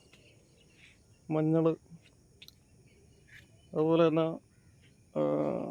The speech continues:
പൊന്നാങ്കണ്ണി ചീര. പൊന്നാങ്കണ്ണി ചീര കഴിക്കേണ്ട വിധം ഇതിൻ്റെ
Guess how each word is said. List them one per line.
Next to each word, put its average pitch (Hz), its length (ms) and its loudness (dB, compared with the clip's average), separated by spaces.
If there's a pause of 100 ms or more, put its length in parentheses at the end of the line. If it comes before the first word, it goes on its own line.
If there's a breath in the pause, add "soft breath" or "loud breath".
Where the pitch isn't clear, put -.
(720)
പൊന്നാങ്കണ്ണി 170 500 2 (100)
ചീര. 160 180 0 (2500)
പൊന്നാങ്കണ്ണി 202 560 6 (100)
ചീര 226 280 8
കഴിക്കേണ്ട 202 460 6
വിധം 208 200 6 (1700 loud breath)
ഇതിൻ്റെ 185 240 2